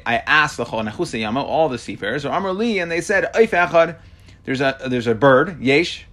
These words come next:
Oif Echad Yesh B'Krach Hayam, in the faraway lands, V'Kik Shemai, and its name is Kik. Rav Yitzchak B'Rei, Rav Yehuda Amar, "Mishcha de Kaza." That it's not the, it's not a bird, it is cottonseed oil.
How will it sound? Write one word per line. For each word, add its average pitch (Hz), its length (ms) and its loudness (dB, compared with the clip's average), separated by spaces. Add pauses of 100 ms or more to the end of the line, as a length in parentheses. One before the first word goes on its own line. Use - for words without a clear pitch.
(140)
Oif 165 180 2
Echad 139 260 0
Yesh 165 240 -2
B'Krach 135 320 0
Hayam, 131 540 0 (380)
in 104 60 -6
the 104 60 -6
faraway 143 400 4
lands, 175 340 -2
V'Kik 160 280 -2
Shemai, 160 340 -6
and 147 100 -6
its 151 140 -10
name 185 220 -4
is 156 180 -2
Kik. - 340 -4 (140)
Rav - 100 -8
Yitzchak 147 320 -2
B'Rei, 120 180 -2
Rav 120 180 -2
Yehuda 139 580 -2
Amar, 127 360 0 (200)
"Mishcha 147 600 0
de 135 100 -4
Kaza." 113 560 0 (260)
That 107 100 -8
it's 110 100 -10
not 170 240 0
the, 156 80 2
it's 123 260 -2
not 135 140 0
a 139 60 2
bird, 127 500 0
it 175 120 -2
is 175 320 0
cottonseed 165 580 -2
oil. 117 340 0